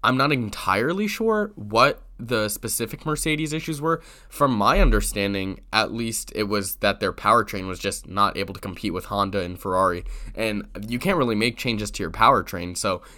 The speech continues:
it's not like they're gonna be able to gain any, any speed there. So I'm not too sure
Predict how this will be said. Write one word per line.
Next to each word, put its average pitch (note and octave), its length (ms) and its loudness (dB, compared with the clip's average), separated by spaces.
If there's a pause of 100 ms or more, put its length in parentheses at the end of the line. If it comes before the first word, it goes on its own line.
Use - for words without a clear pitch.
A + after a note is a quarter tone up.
it's - 180 -6
not C#3 120 2
like B2 120 2
they're G#2+ 140 -2
gonna G#2 160 -2
be G2 200 0
able G2 140 -2
to G2 160 -10
gain F#2 320 -4
any, F#2 380 -6 (360)
any G#2+ 200 0
speed G#2 420 -2
there. G#2+ 220 2
So A2 260 2
I'm A#2+ 200 4
not E3 260 0
too A2+ 280 -2
sure E3 460 0